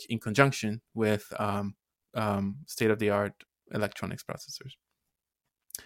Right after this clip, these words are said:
So you shouldn't think of optical computing as an evolution or an iteration of the, the history of computers. You should think of a new technology that would enable, um,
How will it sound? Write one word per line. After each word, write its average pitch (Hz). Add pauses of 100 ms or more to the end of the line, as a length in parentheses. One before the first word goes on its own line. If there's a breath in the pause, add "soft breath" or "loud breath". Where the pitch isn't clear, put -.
So 107
you 123
shouldn't 139
think 127
of 110
optical 117
computing 110
as 101 (680 soft breath)
an 107
evolution 117 (180)
or 107
an 104
iteration 107
of 104 (460)
the, 101 (300)
the 110
history 107
of 113
computers. 135 (340 soft breath)
You 107
should 117
think 120
of 113
a 110
new 110
technology 107
that 101
would -
enable, 104
um, 101